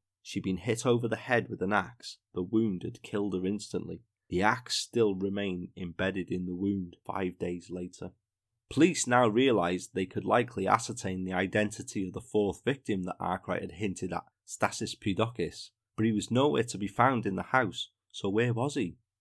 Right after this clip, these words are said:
A conversation with one of the neighbours of the couple led police to discover that Stasis had an allotment on Adwick Road, and police decided to try there. Upon arrival at the allotment, they discovered the door to the shed there was locked, and forcing entry made a gruesome discovery.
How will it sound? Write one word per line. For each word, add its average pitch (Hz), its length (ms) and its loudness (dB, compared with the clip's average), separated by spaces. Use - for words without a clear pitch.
A - 60 -10
conversation 208 760 2
with 95 100 0
one 113 200 2
of 120 80 0
the 113 80 4
neighbours 120 460 0
of - 80 -4
the 120 60 -4
couple - 540 -12
led 120 220 0
police 123 360 2
to 107 80 0
discover 107 480 0
that 80 160 -2
Stasis - 500 -4
had 104 200 0
an 101 120 0
allotment 98 540 0
on 90 120 0
Adwick 95 440 2
Road, 101 380 2
and 90 120 -6
police 147 360 0
decided 104 540 -2
to 113 100 -14
try 95 340 0
there. 98 340 -2
Upon 143 160 4
arrival 156 500 6
at 117 80 2
the 110 100 2
allotment, 90 580 -2
they 113 120 2
discovered 151 520 2
the 185 100 0
door 156 320 6
to 151 120 -2
the 139 100 0
shed 147 360 -2
there 90 160 4
was 87 180 -6
locked, 117 440 -2
and 95 100 -8
forcing 147 460 4
entry 160 560 0
made 101 260 2
a 92 40 -4
gruesome 92 440 -4
discovery. 95 680 -6